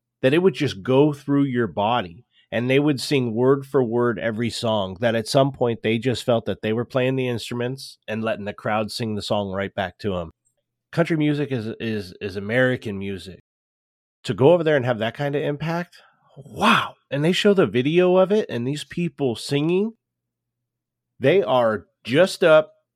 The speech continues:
as much, having as good of a time in your face at the stage, screaming at the top of their lungs as we do here at the live shows. It was,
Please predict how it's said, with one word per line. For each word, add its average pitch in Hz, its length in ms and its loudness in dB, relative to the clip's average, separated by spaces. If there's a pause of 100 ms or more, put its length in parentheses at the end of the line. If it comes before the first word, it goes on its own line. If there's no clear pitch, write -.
(320)
as 151 320 2
much, 143 380 -2
having 117 420 -2
as 151 280 0
good 165 160 -2
of 156 100 -4
a 160 60 -2
time 117 500 -2
in 156 260 -2
your 156 180 -4
face 143 360 -4
at 131 100 -8
the 113 60 -14
stage, 120 400 -6
screaming 147 420 -6
at 143 120 -6
the 131 100 -6
top 131 220 -4
of 127 60 -8
their 123 120 -2
lungs 120 320 -2
as 101 200 -4
we 127 140 2
do 127 140 2
here 123 260 2
at 110 80 0
the 95 100 -6
live 92 260 -4
shows. 92 260 -8
It 127 120 -2
was, 120 320 -8